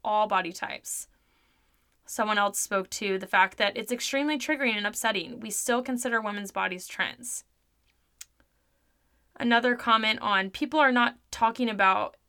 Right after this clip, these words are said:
it also being offensive and stigmatizing to P W U D, people with,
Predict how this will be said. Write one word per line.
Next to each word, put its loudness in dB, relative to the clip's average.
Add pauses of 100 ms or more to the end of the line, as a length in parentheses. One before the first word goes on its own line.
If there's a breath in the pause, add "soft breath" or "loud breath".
(120)
it -6
also -2
being -4
offensive -6
and -6
stigmatizing -4
to -4
P -8
W -4
U -6
D, -12
people -4
with, -12